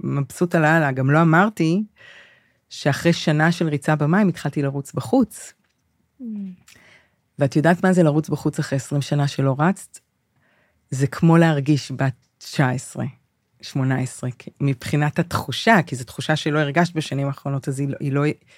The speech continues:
Speaker 1: לא עברה איזה עיבוד, היא, היא, היא התחושה של אז. זה, אגב, מה שמרגישים במים, כי את יכולה לרוץ, את, את, וואו, זה מין, איזה כלילות, איזה, זה מאוד, מאוד ילדי כזה, זה תחושה צעירה מאוד.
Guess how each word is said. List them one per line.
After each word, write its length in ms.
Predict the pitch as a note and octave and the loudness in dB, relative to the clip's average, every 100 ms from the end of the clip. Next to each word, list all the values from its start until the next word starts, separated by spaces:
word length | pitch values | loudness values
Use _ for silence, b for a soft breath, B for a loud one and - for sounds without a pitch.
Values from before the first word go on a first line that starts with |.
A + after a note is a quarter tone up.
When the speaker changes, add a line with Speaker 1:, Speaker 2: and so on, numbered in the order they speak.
| b b D3 | b b 4
Speaker 1:
לא 60 | |
עברה 240 | F3 D#3 D3+ | 4 4 2
איזה 160 | C#3+ | 2
עיבוד, 440 | A2+ C3 B2+ C#3 C3 | 0 -2 -2 -4 -2
היא, 220 | - D3 | -4 -4
היא, 340 | - D3+ D3+ - | -2 -2 -2 -4
היא 200 | - C#3+ | -4 -2
התחושה 420 | C#3+ - D#3 - F3+ | -2 -4 -4 0 -2
של 200 | - - | -2 -4
אז. 340 | - F3+ C3+ C#3+ b b b b b b b b _ _ _ - | 0 0 0 -6 b b b b b b b b _ _ _ -8
זה, 320 | C#3+ G3+ A#3 | 2 4 4
אגב, 260 | G3+ G3 E3+ | 4 2 2
מה 80 | |
שמרגישים 580 | D3+ D3+ C#3 C3 - C#3+ | 0 -2 -2 -4 -4 -2
במים, 380 | C3+ C3 C3 C3 | -2 -2 -2 -2
כי 160 | - C3+ | -4 -6
את 120 | - | -6
יכולה 360 | - D3+ E3+ | -4 2 4
לרוץ, 720 | G#3+ C4+ D#4 G4 D#4 - - D3 | 4 2 2 2 0 -2 -12 -10
את, 220 | - - _ C#3+ | -10 -16 _ -8
את, 280 | - _ - _ _ C#3+ | -8 _ -20 _ _ -8
וואו, 720 | C#3+ F3+ C4+ F#3 C#3+ C3+ C3+ | 0 2 4 6 4 2 -2
זה 220 | D3+ D3 | -2 0
מין, 300 | D3+ D3+ D3+ _ _ | 0 0 -2 _ _
איזה 160 | F#3+ A#3+ | -2 -2
כלילות, 720 | - F3 E3 A#3 D#4+ A#3 F3 | 0 0 2 4 6 6 4
איזה, 460 | G3 G#3+ G#3+ G#3 G3 | 2 2 2 2 2
זה 160 | D#3 D#3+ | 0 0
מאוד, 260 | D#3 E3+ G#3+ _ _ b b b b E3+ | 2 2 0 _ _ b b b b 2
מאוד 200 | F#3 G#3 | 4 6
ילדי 440 | A#3 F#3 E3+ A3 | 6 6 4 2
כזה, 400 | - F#3 C3+ C#3 | 2 0 0 0
זה 120 | C3+ C3+ C3 C3 C#3 C#3+ C#3 | -2 -2 -2 -2 -2 -4 -8
תחושה 380 | - - - F3+ | -14 -10 -4 -4
צעירה 480 | F3 G3 D#3+ D#3+ F3+ | -2 0 2 2 2
מאוד. 400 | F3 D3+ C3+ | 2 0 -2